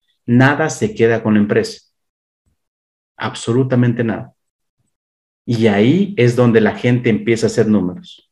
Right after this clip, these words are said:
empieza a hacer números, empieza a hacer números. ¿Qué pasa? Imagínense ustedes que en sus cinco primeros niveles agarren, tengan un equipo de cinco primeros niveles.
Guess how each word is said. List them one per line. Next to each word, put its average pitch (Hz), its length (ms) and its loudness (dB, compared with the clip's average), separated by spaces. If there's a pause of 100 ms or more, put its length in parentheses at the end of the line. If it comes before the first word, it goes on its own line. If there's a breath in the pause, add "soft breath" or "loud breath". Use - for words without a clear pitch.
empieza 117 380 -2
a - 20 0
hacer 107 160 -2
números, 92 580 -12 (220)
empieza 120 340 2
a 117 40 2
hacer 107 180 0
números. - 500 -12 (540)
¿Qué 196 140 4
pasa? 190 400 4
Imagínense 143 520 2
ustedes 135 380 6
que 131 120 -2
en 117 60 0
sus 120 160 -6
cinco 151 300 0
primeros 135 380 4
niveles 127 600 2 (1200 loud breath)
agarren, 131 460 2
tengan 143 180 2
un 139 120 2
equipo 127 340 -2
de 120 100 0
cinco 147 340 -6
primeros 139 340 2
niveles. - 600 -2